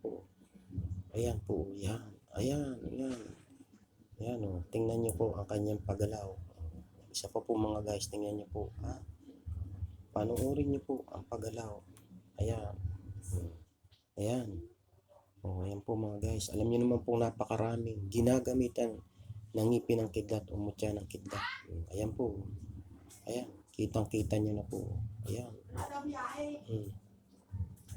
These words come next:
Ayan po. Dire-diretso po ang paggalaw niya mga guys. Ayan.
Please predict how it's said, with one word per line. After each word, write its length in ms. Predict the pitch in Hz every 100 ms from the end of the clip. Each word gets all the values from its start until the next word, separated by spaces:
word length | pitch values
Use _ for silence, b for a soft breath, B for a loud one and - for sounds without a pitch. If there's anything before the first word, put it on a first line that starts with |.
| -
Ayan 180 | 113 110
po. 240 | 123 107 101
Dire-diretso 560 | 110 107 110 117 - -
po 160 | 120 107
ang 80 |
paggalaw 400 | 101 107 110 107
niya 160 | 107 107
mga 280 | 104 101 104 - - - - -
guys. 720 | 95 117 131 135 - - - - - - - - - - B B - 92
Ayan. 320 | 104 104